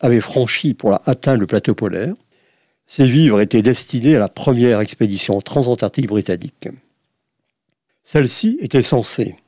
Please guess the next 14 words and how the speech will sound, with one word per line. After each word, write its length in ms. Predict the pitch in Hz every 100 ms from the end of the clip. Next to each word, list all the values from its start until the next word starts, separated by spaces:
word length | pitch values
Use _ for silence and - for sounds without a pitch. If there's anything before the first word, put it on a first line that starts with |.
| _ _ _ _ _
depuis 340 | - 107 - 226
la 140 | 185
mer 200 | 151 156
de 80 | 123
Weddell, 600 | 107 110 95 98 156 220 - _ _ _ _
côté 260 | - 143 139
Atlantique, 680 | 98 98 92 - 208 - 220 - _ _ _
rejoindre 540 | - - 214 156 175 151
la 80 | 120
mer 160 | 123
de 80 | 107
Ross, 340 | 98 147 170
côté 300 | - 151 143
Pacifique, 500 | 131 117 - - 196